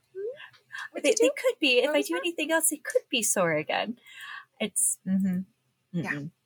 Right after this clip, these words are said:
Speaker 1: Like, legitimately. And I kept saying to these people, these coworkers,
Speaker 2: It has not been
Speaker 1: that I was like,
Speaker 2: point three
Speaker 1: "You
Speaker 2: miles.
Speaker 1: guys,"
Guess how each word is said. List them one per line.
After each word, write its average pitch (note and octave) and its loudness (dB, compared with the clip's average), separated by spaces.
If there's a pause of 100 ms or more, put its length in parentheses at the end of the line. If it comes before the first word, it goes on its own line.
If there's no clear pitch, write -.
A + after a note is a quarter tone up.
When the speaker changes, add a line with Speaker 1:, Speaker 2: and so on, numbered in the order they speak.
(280)
Speaker 1:
Like, D4 2 (340)
legitimately. B3+ 0
And A#3 4
I C#4+ 6
kept F4 2
saying D#4+ 2
to E4+ -4
these C4+ -2
people, B3+ -4
these A#3+ 2
coworkers, C4 2
Speaker 2:
It - 4
has - 4
not D#4 6
been - 4
Speaker 1:
that F3 4
I G3+ 4
was A3+ 0
like, C4+ 6
Speaker 2:
point A#3 0
three B3 4
Speaker 1:
"You F#4 2
Speaker 2:
miles. B4+ 4
Speaker 1:
guys," - 0